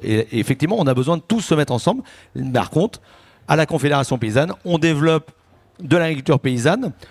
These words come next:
contrairement, et c'est pour ça qu'on ne veut pas s'appeler exploitant agricole, parce que l'exploitation, il y a plein de gens qui se sont battus contre l'exploitation des humains et l'exploitation de la nature. Nous, on est intégrés là-dedans en,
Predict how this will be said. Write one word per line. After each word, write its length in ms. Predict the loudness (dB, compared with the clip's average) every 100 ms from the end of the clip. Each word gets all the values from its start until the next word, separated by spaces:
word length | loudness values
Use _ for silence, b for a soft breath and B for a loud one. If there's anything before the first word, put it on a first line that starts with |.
| B
contrairement, 480 | -2 0 2 0 0
et 60 | -2
c'est 120 | -2
pour 140 | 0 0
ça 120 | 0
qu'on 140 | 0
ne 80 | 0
veut 160 | 2 2
pas 160 | 0
s'appeler 320 | 0 -2 -2 -4
exploitant 440 | -4 0 0 2
agricole, 440 | 0 -2 0 0 -2 B B
parce 160 | B 0
que 80 | 2
l'exploitation, 800 | 0 0 0 0 0 0 0 0
il 40 |
y 20 |
a 60 | 0
plein 140 | 0
de 60 | 2
gens 100 | 0
qui 140 | -2
se 100 | -8
sont 140 | -4 -2
battus 380 | 0 0 -2 -4 _
contre 340 | 0 0 -2 -16 b b
l'exploitation 560 | -2 2 0 0 0 0
des 200 | 2 2
humains 240 | 0 -2 b b b
et 60 |
l'exploitation 480 | 0 2 0 0 0
de 60 | 0
la 80 | 0
nature. 340 | 2 0 -2 _ -6
Nous, 300 | 0 2 2
on 160 | 0 0
est 60 |
intégrés 540 | 0 0 0 2 0 -4
là-dedans 540 | -4 0 0 0 -2 -6
en, 140 | -6